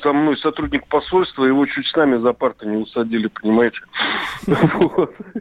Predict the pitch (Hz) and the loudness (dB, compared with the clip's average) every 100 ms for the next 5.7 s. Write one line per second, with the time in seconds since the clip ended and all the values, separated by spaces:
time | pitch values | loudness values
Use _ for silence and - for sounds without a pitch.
0 | - _ - 151 - _ _ _ _ - | -14 _ -12 -12 -12 _ _ _ _ -14
1 | 415 - - - 131 135 139 - 131 120 | -12 -12 -12 -2 2 6 4 4 -4 0
2 | 127 131 127 123 113 - 127 - 147 - | 2 0 0 -2 -2 -6 -8 -6 -12 -12
3 | - - - - - - - 156 143 160 | -20 -18 -16 -14 -16 -16 -2 -2 2 0
4 | - 160 - 143 139 139 131 135 143 - | 0 -4 -2 0 2 2 2 0 -4 -8
5 | 131 127 131 135 160 143 | -4 0 0 0 0 0